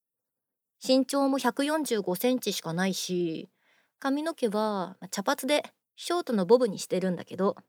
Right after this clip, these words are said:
結構幼く見られがちだよ。<laughs> 性癖は、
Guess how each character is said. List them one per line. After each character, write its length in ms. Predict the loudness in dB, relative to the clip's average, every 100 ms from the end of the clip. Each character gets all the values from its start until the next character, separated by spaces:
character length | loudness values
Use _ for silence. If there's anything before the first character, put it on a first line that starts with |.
| _ _ _ _ _ _ _ _ -20 -20 -20 -20 _
結 160 | -2 -2 2
構 360 | 4 4 2 _ -10
幼 360 | 0 2 2
く 100 | 0
見 140 | -2 0
ら 80 |
れ 100 | 2
が 120 | 2 0
ち 120 | -2
だ 80 | -2
よ。 160 | -4 _ _ _
<laughs> 420 | -12 -10 -4 -4 -6 _ _ _ _ _ _ _ _ _ _ _ _ _ _ _ _ _ _ _ _ -20 -20 -20 -20 -20 -20 _ -14
性 340 | 0 2 4
癖 320 | 2 0 0
は、 480 | 4 6 6 4 2